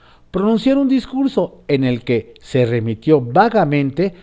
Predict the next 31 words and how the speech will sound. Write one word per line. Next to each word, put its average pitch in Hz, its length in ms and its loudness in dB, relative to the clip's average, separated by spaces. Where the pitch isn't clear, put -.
a 139 140 0
los 139 240 2
agravios 135 520 2
del 123 180 0
pasado 120 540 -2
para 127 300 4
poder 127 280 6
eludir 127 440 2
los 131 380 0
embates 117 580 0
del 101 140 -4
presente. 90 600 -10
Gritar 214 560 4
"¡Viva 190 340 4
México!" 165 680 -4
en 117 200 -2
la 101 140 -2
Casa 113 260 -4
Blanca, 117 520 -2
para 110 240 0
que 98 160 -6
muchos 113 400 -4
de 101 80 -2
sus - 180 -12
seguidores 104 540 -2
se 101 240 -6
sientan 135 640 -2
si-, - 240 -18
dignificados 160 1040 0
y 156 120 -2
representados. 90 1080 -8